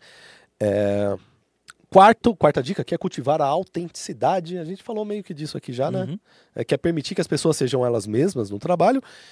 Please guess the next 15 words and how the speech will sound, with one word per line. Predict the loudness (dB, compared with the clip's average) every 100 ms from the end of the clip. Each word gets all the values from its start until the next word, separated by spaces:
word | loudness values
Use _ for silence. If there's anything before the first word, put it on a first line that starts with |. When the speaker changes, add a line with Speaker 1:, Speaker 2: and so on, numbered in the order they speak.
| -20 _ _
Speaker 1:
é, | -4
sem | 0 2 2
a |
Speaker 2:
Duas | 0
Speaker 1:
necessidade | 2 6 8
Speaker 2:
caras, | 6 4 0
Speaker 1:
de, |
Speaker 2:
né? | -2 -6 _ _
Speaker 1:
de | -10 -8
usar | -4 0 0
máscaras | 2 0 -2 -6 -6
profissionais, | -6 -8 -8 -8 -6 -4 -6
duas | -8 -10 -4
caras, | 0
né? | 0